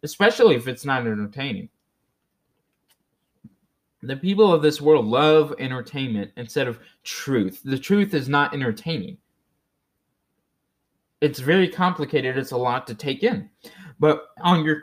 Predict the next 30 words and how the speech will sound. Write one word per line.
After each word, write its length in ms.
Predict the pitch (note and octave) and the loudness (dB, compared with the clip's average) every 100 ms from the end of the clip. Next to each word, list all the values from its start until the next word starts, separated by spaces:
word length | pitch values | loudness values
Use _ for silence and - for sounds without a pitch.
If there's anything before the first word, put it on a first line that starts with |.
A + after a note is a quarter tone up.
| - | -4
quest 300 | G#3 G3+ - | -4 -4 -8
for 220 | - D3+ | -6 -6
truth, 800 | - - - F4+ D#4+ B2 A#2+ - _ _ - | -6 -18 -6 -2 -2 -2 -6 -12 _ _ 0
you 120 | D#3+ | 2
have 340 | F#3+ B3+ D#4+ | 4 2 0
to 100 | - | -2
be 160 | G#3+ G3+ | 2 4
able 140 | G3 | 2
to 160 | F#3 - | 0 0
put 160 | D#3+ D#3 | 0 0
in 120 | D#3 | 0
the 160 | D#3+ D#3 | -4 -4
effort 460 | D3+ - A2 G2 _ _ - | -4 -4 -4 -4 _ _ -8
and 100 | C3 | -8
the 40 | |
willingness 840 | B2 F3 C4+ G3 A2+ G#2 A2 - _ _ _ _ | 0 2 4 2 0 -2 -4 -10 _ _ _ _
to 80 | B2+ | -2
be 80 | |
able 200 | B2+ A#2+ | 2 2
to 80 | A#2 | 0
figure 220 | C3+ A#2+ | -4 0
out 220 | A#2 A2 A2+ | 2 2 2
what 120 | A2+ | 0
it 120 | C3+ | 0
is. 240 | D#3+ F#2+ - _ _ _ _ _ _ _ _ _ _ _ _ _ _ _ _ _ _ _ _ _ _ _ D3 | 0 0 -10 _ _ _ _ _ _ _ _ _ _ _ _ _ _ _ _ _ _ _ _ _ _ _ -6
I'll 100 | D3 | -2
give 200 | D3 B2+ | -2 -2
you 100 | C3+ | -6
an 80 | |
example. 540 | B2+ A#2+ E3+ D#3+ G2 | -4 -2 -2 -2 -8